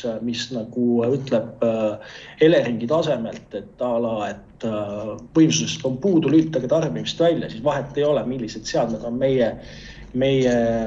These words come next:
platvormiga ühendatud, me valime need seadmed välja, mis on nagu kõige, äh, vähem tundlikud väljalülitamisel sellel hetkel ja lülitame neid.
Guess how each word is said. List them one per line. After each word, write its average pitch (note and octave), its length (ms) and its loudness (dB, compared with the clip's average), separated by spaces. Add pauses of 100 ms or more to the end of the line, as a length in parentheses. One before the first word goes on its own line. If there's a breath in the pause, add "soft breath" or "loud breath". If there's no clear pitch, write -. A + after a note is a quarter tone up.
(140)
platvormiga C#3+ 500 0
ühendatud, B2 500 0
me B2+ 100 -2
valime C3+ 440 0
need C3 320 -4 (400)
seadmed B2+ 420 0
välja, D#3 260 0
mis B2 180 -2
on B2+ 100 -2
nagu A#2+ 220 -4 (100)
kõige, D#3+ 460 6 (580)
äh, B2+ 160 0 (160)
vähem D#3 380 2
tundlikud D#3+ 520 -2
väljalülitamisel C#3 960 0
sellel B2 320 0
hetkel B2+ 400 0
ja A#2+ 80 2
lülitame B2 420 2
neid. A#2+ 300 2